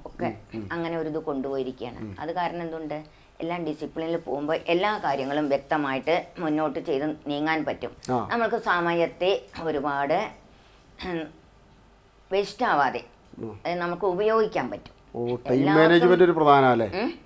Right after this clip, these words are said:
Speaker 2: ടൈം മാനേജ്മെന്റ്
Speaker 1: ടൈം
Speaker 2: ഇംഗ്ലീഷിൽ
Speaker 1: മാനേജ്മെന്റ്
Speaker 2: പറയും.
Speaker 1: ഇതിന്, ഇതിനെന്നല്ല,
Speaker 2: ഉം.
Speaker 1: എല്ലാറ്റിനും ഇരുപത്തിനാല് മണിക്കൂറാണ് എല്ലാവർക്കും
Speaker 2: അപ്പോ മക്കളെ
Speaker 1: കൊടുത്തിട്ടുള്ളത്.
Speaker 2: ശ്രദ്ധിച്ചോളൂ, ഇത് കാണുന്ന രക്ഷിതാക്കളും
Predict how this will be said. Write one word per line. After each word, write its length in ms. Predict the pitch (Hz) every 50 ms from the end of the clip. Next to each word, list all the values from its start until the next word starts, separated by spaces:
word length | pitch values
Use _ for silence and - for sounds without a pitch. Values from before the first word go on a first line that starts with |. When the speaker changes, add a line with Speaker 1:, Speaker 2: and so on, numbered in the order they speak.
| - 147
Speaker 2:
ടൈം 260 | 151 180 185 196 180
മാനേജ്മെന്റ് 480 | 175 170 170 180 180 170 180 180 175
Speaker 1:
ടൈം 140 | 165 175 165
Speaker 2:
ഇംഗ്ലീഷിൽ 200 | 160 170 180 165
Speaker 1:
മാനേജ്മെന്റ് 480 | 170 175 160 160 131 - 170 175 175 202
Speaker 2:
പറയും. 180 | 240 233 202
Speaker 1:
ഇതിന്, 320 | 214 220 220 - - - 196
ഇതിനെന്നല്ല, 720 | 202 185 226 247 269 285 277 247 185 147 131 139 165 202 220
Speaker 2:
ഉം. 140 | 190 175 170
Speaker 1:
എല്ലാറ്റിനും 680 | 170 165 180 208 233 247 247 214 - 147 143 151 143 87
ഇരുപത്തിനാല് 580 | 127 139 165 170 165 - 202 208 208 208 226
മണിക്കൂറാണ് 540 | 233 220 202 185 - 190 202 202 196 185 185
എല്ലാവർക്കും 560 | 190 170 143 147 156 160 160 165 165 - -
Speaker 2:
അപ്പോ 140 | 190 156 156
മക്കളെ 140 | 156 151 139
Speaker 1:
കൊടുത്തിട്ടുള്ളത്. 440 | 127 - 156 165 175 180 185 185 185
Speaker 2:
ശ്രദ്ധിച്ചോളൂ, 840 | - 139 135 131 139 156 156 - 175 180 180 185 185 180 180 139
ഇത് 280 | 139 147 160 160 147 131
കാണുന്ന 420 | 131 123 131 131 131 143 156 170
രക്ഷിതാക്കളും 960 | 160 147 127 - 151 147 156 160 160 160 170 170 175 180 190 190 202 - -